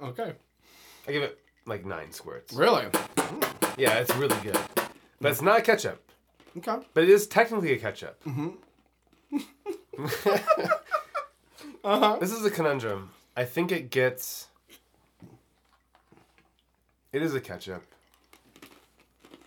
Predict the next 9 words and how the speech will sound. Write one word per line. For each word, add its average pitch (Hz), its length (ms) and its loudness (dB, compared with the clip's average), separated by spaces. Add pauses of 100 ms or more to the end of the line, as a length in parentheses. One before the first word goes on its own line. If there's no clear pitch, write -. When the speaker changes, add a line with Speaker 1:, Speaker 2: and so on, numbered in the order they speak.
(2250)
Speaker 2:
Go 139 80 -4
s-, - 200 -10 (100)
we'll 135 180 -12
give 117 160 -8
it 95 40 -10
a - 20 -16
good - 200 -18
seven. - 320 -14 (420)
Speaker 1:
Seven. - 280 2